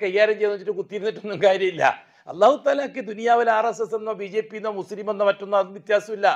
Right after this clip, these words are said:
ആവശ്യങ്ങൾ പൂർത്തിയാക്കി കൊടുക്കുന്ന കാര്യത്തില്. അതിപ്പോ അമേരിക്ക ഭരിക്കുന്ന ബൈഡനും അസ്ബാബ് അനുകൂലമാക്കി കൊടുക്കുന്ന അല്ലാഹുവാണ്.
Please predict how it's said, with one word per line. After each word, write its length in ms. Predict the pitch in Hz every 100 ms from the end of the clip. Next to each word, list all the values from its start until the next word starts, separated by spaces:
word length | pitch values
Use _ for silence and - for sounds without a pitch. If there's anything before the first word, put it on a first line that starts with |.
| - - 151
ആവശ്യങ്ങൾ 360 | 180 - 196 196
പൂർത്തിയാക്കി 320 | 185 196 180 180
കൊടുക്കുന്ന 300 | 175 180 180
കാര്യത്തില്. 440 | 175 160 135 135 98 _ _ _ _ _ _ _ _ _ _ _ -
അതിപ്പോ 280 | 123 202 294 262
അമേരിക്ക 360 | 262 294 285 269
ഭരിക്കുന്ന 360 | 277 233 262 247
ബൈഡനും 480 | 220 220 247 240 247
അസ്ബാബ് 320 | - 202 247 247
അനുകൂലമാക്കി 460 | 233 233 233 196 226
കൊടുക്കുന്ന 360 | 214 190 214 220
അല്ലാഹുവാണ്. 600 | 180 202 196 175 147 117